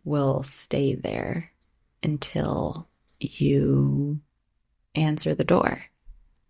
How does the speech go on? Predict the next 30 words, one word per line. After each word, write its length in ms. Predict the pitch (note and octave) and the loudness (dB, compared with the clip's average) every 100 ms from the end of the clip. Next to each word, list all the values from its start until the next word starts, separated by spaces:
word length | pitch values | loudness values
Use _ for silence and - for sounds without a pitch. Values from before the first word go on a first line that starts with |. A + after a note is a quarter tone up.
| - - - - - - - | -20 -16 -16 -18 -20 -6 2
And 120 | G3 | 4
I 60 | G3+ | 6
don't 200 | B3 B3+ | 4 4
really 260 | C#4 A#3+ | 6 8
know 420 | D#3+ D3+ D3+ D#3 | 6 4 4 4
how 540 | E3 - D#3 D3 D3 - | 2 0 -2 0 0 0
absolute 480 | D3+ - D3 D3 - | -4 -2 0 0 2
that 160 | G#3+ | 2
is, 220 | A3 A3 G#3 | 2 2 2
how 100 | - | 2
black 280 | - - | 2 0
and 80 | - | 2
white 220 | A3 A3+ | 4 4
that 160 | - G#3+ | 4 4
is, 260 | G#3+ G#3 E3+ | 6 4 2
if 100 | - | 2
it'll 160 | C#3+ | 2
go 180 | - F#2 | 2 0
away, 480 | C#3 G3+ G#3 G3+ G3 | 2 6 8 8 4
if 120 | F3+ | 2
it'll 140 | D#3 | -2
come 240 | - D3+ D#3 | -2 0 2
back, 400 | F#3+ F#3 F#3+ - | 2 2 2 0
whatever. 400 | E3+ D#3+ D#3+ D#3 | 2 2 2 2
Like, 200 | D3 - | -2 -2
I 180 | - E3+ | 0 4
don't 260 | F#3 F#3+ D3 | 4 4 4
know. 380 | C#3 C#3 D#3 | 4 4 4
I 100 | F#3+ | 2
think 400 | F3 E3 E3 - | 0 0 -2 -4